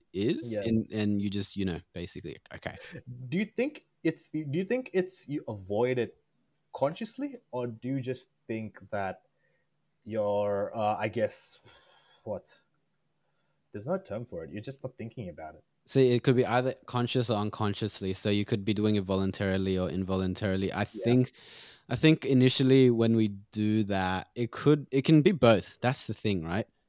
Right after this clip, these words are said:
Speaker 1: With
Speaker 2: Yeah.
Speaker 1: rationalization, it's, it's like this, it's a technique that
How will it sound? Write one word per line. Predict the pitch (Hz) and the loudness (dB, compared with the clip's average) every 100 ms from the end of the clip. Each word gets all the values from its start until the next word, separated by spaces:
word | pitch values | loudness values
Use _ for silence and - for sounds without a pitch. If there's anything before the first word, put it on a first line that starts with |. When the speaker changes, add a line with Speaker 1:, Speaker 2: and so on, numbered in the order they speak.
| _ | _
Speaker 1:
With | 131 147 | 4 6
Speaker 2:
Yeah. | 135 | 6
Speaker 1:
rationalization, | 117 120 - 113 110 107 95 95 101 101 98 | 2 2 2 2 4 2 0 -2 -2 -4 -4
it's, | 107 - 117 | -6 -6 -6
it's | - | -4
like | 123 - | -4 -2
this, | 151 - - _ | -4 -4 -6 _
it's | - 110 | -10 -6
a | |
technique | - 113 117 131 - | -2 -2 2 0 2
that | 127 | 0